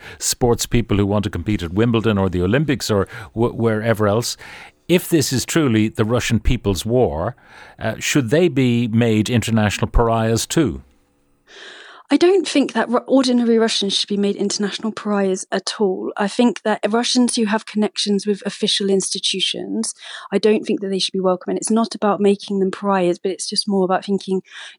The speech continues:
Speaker 2: you know, do we want to have connections, um, with them? And that's, that I think it should be focused on the official institutions and people who have links with them. So, for example, it's quite common in academia to allow scholars to come and present, but we don't include their universities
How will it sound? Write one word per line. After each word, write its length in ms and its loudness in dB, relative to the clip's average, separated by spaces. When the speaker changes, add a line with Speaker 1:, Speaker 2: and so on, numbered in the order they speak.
Speaker 2:
you 100 4
know, 140 2
do 120 4
we 120 4
want 200 4
to 60 -6
have 160 -2
connections, 800 -2
um, 240 -2
with 180 -4
them? 160 -4
And 100 2
that's, 300 -2
that 180 0
I 60 -2
think 240 2
it 80 0
should 140 -2
be 100 -2
focused 400 0
on 120 2
the 120 6
official 340 0
institutions 720 0
and 140 -2
people 280 -2
who 60 -6
have 220 -2
links 260 -2
with 120 -16
them. 140 -8
So, 200 -4
for 100 -4
example, 440 0
it's 100 -10
quite 220 -4
common 220 0
in 120 2
academia 580 -2
to 120 4
allow 260 2
scholars 480 0
to 80 -6
come 200 0
and 100 0
present, 380 -4
but 160 -4
we 180 -2
don't 260 4
include 440 0
their 100 -2
universities 960 0